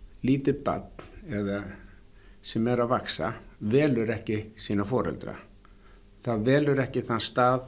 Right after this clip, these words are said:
þar sem það fæðist. Það velur ekki kyn sitt, það velur ekki húðlit. Allt eru þetta áhrifaþættir á seinni tíma heilsu barnsins. Og þetta er mikilvægt að s-, setja í samhengi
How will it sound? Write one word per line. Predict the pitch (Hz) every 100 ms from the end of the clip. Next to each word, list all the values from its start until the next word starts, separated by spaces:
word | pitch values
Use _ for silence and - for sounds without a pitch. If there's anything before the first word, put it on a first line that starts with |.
| -
þar | 117 -
sem | 110
það | 113 -
fæðist. | 135 87 - - - - - - - - - -
Það | 113 104 110
velur | 131 139 123 117
ekki | 92 110 104 -
kyn | - 120 117 117
sitt, | - 139 143 143
það | 107 101
velur | 117 113 113
ekki | 120 - 113
húðlit. | - 139 143 - 62 52 - - - - - - - -
Allt | 131 156 - -
eru | 139 120
þetta | 127 117 127
áhrifaþættir | 131 98 87 87 78 - - - - - - - -
á | 104
seinni | - 127 120
tíma | 113 107
heilsu | 120 135 - -
barnsins. | 135 - 71 - - - - - - - - - - -
Og | 107 101 101 - - -
þetta | 131 127 127
er | 123
mikilvægt | 139 139 120 120 - 113
að | 110 107 101
s-, | - - - - - - -
setja | - 120 123 127 117 110 104
í | 120 113 113
samhengi | 113 127 123 113 113 107 107